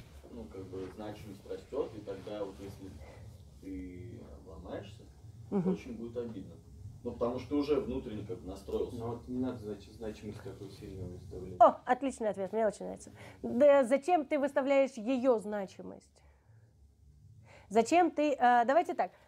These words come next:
Speaker 2: шкуру неубитого медведя делить плохо. Это причём плохо как в бизнес-переговорах, так и в соблазнении. Если ваши надежды, если вы вдруг зачем-то включили уже надежды какие-то на это,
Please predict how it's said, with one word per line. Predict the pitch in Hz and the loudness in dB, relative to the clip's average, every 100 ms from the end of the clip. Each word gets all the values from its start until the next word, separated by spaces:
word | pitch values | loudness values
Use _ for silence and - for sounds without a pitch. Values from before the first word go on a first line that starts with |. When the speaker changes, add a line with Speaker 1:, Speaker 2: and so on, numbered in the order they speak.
| - _ | -20 _
Speaker 2:
шкуру | _ - 370 370 | _ 2 4 6
неубитого | 285 285 247 - 247 | 4 2 2 2 4
медведя | 240 233 254 392 330 | 4 2 4 6 4
делить | 214 262 294 - | 4 2 0 -2
плохо. | 226 262 226 - - _ _ _ _ _ _ _ | 4 6 6 2 -16 _ _ _ _ _ _ _
Это | 302 330 | 4 4
причём | - 294 262 339 277 | 2 -2 2 2 2
плохо | 311 370 320 269 | 2 4 4 2
как | 247 277 269 269 | 0 2 2 0
в | 233 226 262 254 | -6 2 4 4
бизнес-переговорах, | 247 392 339 277 277 254 233 226 240 226 208 202 - | 6 6 6 2 2 2 2 4 4 4 2 -2 2
так | 302 320 | 2 2
и | 285 | -4
в | |
соблазнении. | - 269 262 254 254 240 202 185 190 - - - | 2 4 6 4 2 2 0 -2 -10 -12 -20 -10
Если | 196 233 359 320 | 0 4 4 4
ваши | 262 302 302 | 6 6 6
надежды, | 262 247 233 285 294 208 196 - | 2 2 2 2 2 0 -12 -8
если | 240 254 254 | -4 0 2
вы | 220 | 6
вдруг | 285 202 269 | 6 8 6
зачем-то | 208 226 269 277 202 | 6 2 4 2 0
включили | - 220 254 254 | 0 0 2 2
уже | 214 208 | 4 2
надежды | 175 175 294 370 339 | 0 4 6 8 6
какие-то | 330 294 277 240 226 | 4 4 4 4 4
на | 214 | 4
это, | 208 202 - | 0 -2 -8